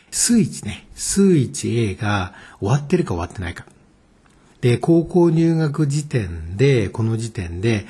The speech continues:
数一と、数学ね、数一とAがまだ終わっていない人は、もうかなりの危険信号です。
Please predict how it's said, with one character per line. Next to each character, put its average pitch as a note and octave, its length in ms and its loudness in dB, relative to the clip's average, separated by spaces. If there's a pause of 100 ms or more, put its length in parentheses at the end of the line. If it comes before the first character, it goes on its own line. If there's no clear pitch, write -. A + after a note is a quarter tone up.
(140)
数 D#3+ 520 2
一 - 220 -2
と、 F#2+ 400 -8
数 - 220 -4
学 A2 200 -4
ね、 C#3+ 140 2
数 C3+ 300 2
一 - 180 -4
と - 120 -10 (120)
A C3 160 2
が F2+ 160 -6
ま A#2+ 160 0
だ G#2+ 100 -4
終 B2 240 0
わ C#3+ 80 -14
っ - 60 -18
て C#3+ 80 -2
い C3+ 80 2
な C3+ 160 2
い C3 60 0
人 - 240 -10
は、 A2 260 0 (320)
も G#2 420 2
う - 40 -20 (360)
か - 200 0
な F#3 120 6
り C#3+ 120 4
の B2 100 2
危 - 120 -12
険 A#2 180 0
信 F2 240 -6
号 D#2 80 -10
で - 100 -16
す。 - 100 -18